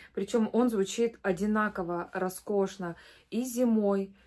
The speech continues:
и летом, и весной, и осенью. Здесь настолько вот, м, какие-то парфюмерные цветы,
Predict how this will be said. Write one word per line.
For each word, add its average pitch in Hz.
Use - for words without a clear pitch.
и 226
летом, 196
и 214
весной, 196
и 220
осенью. 190
Здесь 226
настолько 214
вот, 190
м, 196
какие-то 208
парфюмерные 220
цветы, 254